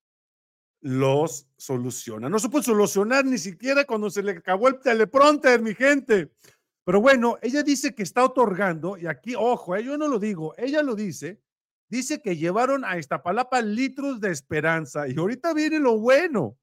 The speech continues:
Aquí viene lo bueno, mi gente. Chéquense esto. Ok. A ver, déjenme encontrarlo. Cuando la señora, es-, esto lo, lo, lo ponen muy bonito, ¿no? Acaban de ver ustedes cómo la señora X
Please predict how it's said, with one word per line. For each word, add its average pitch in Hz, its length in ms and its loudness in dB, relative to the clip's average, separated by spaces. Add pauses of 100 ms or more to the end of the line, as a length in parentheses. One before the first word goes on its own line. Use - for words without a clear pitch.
(460)
Aquí 277 460 -2
viene 277 420 0
lo 202 240 0
bueno, 262 360 4
mi 208 160 -4
gente. 220 600 -6
Chéquense 233 680 -4
esto. 123 280 -6
Ok. 143 160 -18 (800)
A 151 100 2
ver, 123 200 0 (1160)
déjenme 180 320 0
encontrarlo. 147 840 -4 (260)
Cuando 220 260 0
la 240 140 2
señora, 269 540 0
es-, 170 260 -12
esto 214 500 -2
lo, 262 120 4
lo, 175 440 -2
lo 185 180 -2
ponen 269 280 0
muy 269 160 0
bonito, 214 420 -2
¿no? 175 300 -8 (340)
Acaban 233 320 2
de 247 80 4
ver 226 140 4
ustedes 214 400 -2
cómo 208 200 -6
la 196 120 -2
señora 196 420 -2
X 185 420 -6